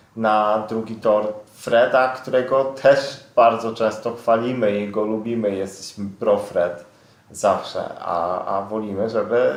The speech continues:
żeby w tym momencie grał Nemanja, bo to po prostu lepiej wygląda w połączeniu z Pogbą i Fernandeszem. Nemanja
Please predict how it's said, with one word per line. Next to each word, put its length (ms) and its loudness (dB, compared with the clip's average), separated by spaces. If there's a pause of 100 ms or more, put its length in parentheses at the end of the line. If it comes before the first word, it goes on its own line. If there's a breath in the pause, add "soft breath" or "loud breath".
żeby 220 -6
w 80 -14
tym 140 -10
momencie 360 0
grał 180 2
Nemanja, 360 2
bo 120 -2
to 120 -12
po 120 -6
prostu 340 -4
lepiej 280 4
wygląda 640 2 (220 loud breath)
w 120 -20
połączeniu 580 2
z 440 -2
Pogbą 320 0
i 100 -2
Fernandeszem. 720 2 (1700 loud breath)
Nemanja 600 4